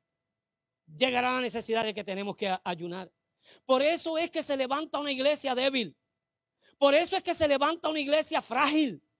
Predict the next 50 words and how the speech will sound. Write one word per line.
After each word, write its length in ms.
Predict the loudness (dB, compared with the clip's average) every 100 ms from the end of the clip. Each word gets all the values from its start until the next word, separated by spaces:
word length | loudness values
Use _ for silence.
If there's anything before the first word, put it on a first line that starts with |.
| _ _ _ _ _ _
Por 140 | 6
eso 220 | 6 4 2
es 60 |
que 120 | 2
se 140 | 2 4
levanta 400 | 4 2 0 -2
una 100 | -2
iglesia 420 | 4 4 4 -2
sin 200 | -2 -4
compromiso. 840 | 0 0 2 2 2 2 -4 -8 _ _ _ _ _ 2
Por 140 | 8 10
eso 200 | 10 4
es 80 | 0
que 100 | 2
se 140 | 4
levanta 380 | 4 2 0 -2
una 100 | 0
iglesia 360 | 2 2 2
donde 280 | -2 2 2
no 80 | 2
hay 120 | -4
pacto. 640 | 2 4 4 2 -6 -6 _ _ _ _ -2 6
Por 140 | 8
eso 200 | 8 4
es 80 | -2
que 100 | -2
se 140 | 0
levanta 420 | 2 2 0 -2
una 100 | -2
iglesia 400 | 2 4 4 4
donde 280 | 0 0 0
no 80 | 0
hay 120 | 0
conciencia 840 | 2 2 2 0 2 2 2 0 0
de 120 | 2
que 120 | 2
lo 120 | 0
que 140 | 0 0
yo 200 | 2 4
hago 260 | 4 4
no 160 | 2 4
lo 200 | 6 6
hago 280 | 6 4 4
para 200 | 4 6
el 80 |
hombre, 360 | 8 8 6 2
sino 300 | 2 -2 0
que 100 | 4
lo 140 | 6
hago 320 | 8 10 8